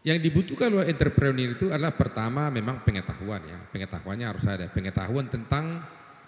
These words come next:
eh, apa yang dibutuhkan orang pada saat ini. Kemudian dengan adanya pengetahuannya, ya dia harus punya, eh,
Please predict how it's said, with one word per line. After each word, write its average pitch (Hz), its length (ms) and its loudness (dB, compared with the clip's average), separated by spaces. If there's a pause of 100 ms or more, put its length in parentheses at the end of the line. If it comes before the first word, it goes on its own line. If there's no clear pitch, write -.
eh, 120 360 2 (120)
apa 180 240 0
yang 220 120 -2
dibutuhkan 156 520 2
orang 156 400 2
pada 131 160 4
saat 110 320 2
ini. 87 240 -4 (560)
Kemudian 113 720 0 (240)
dengan 101 480 0
adanya 101 320 0
pengetahuannya, 95 1040 -2
ya 110 160 2
dia 180 160 0
harus 175 240 0
punya, 170 480 0 (640)
eh, 123 320 -4